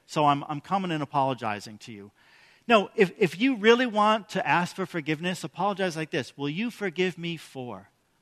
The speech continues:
And then lay it out. What have you done? H-, how many times you try to teach your kids to,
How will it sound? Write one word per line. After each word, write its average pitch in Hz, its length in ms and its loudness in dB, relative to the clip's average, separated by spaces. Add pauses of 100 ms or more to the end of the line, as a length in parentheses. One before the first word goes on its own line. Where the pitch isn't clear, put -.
(260)
And 190 100 2
then 233 120 0
lay 214 280 6
it 247 80 6
out. 196 280 6
What 226 120 4
have 247 140 6
you 233 100 -4
done? 165 420 2 (400)
H-, 196 80 2
how 247 160 8
many 311 140 8
times 269 320 8
you 240 80 2
try 254 160 6
to 254 80 8
teach 247 220 0
your 240 100 2
kids 240 300 2
to, 208 200 6